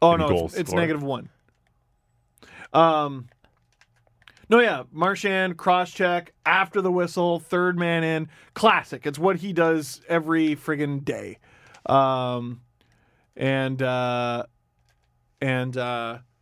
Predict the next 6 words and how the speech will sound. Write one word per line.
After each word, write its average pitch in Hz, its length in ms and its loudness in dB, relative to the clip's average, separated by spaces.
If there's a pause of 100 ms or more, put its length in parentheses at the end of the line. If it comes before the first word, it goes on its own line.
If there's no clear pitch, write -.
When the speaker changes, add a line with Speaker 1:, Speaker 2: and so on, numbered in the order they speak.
(220)
Speaker 1:
Buchnevich 170 640 -2
just 165 200 -4 (200)
drills 165 1000 0
him. 113 260 -12 (280)
Speaker 2:
Mm-hmm. 98 140 -2
Speaker 1:
Now, 220 300 4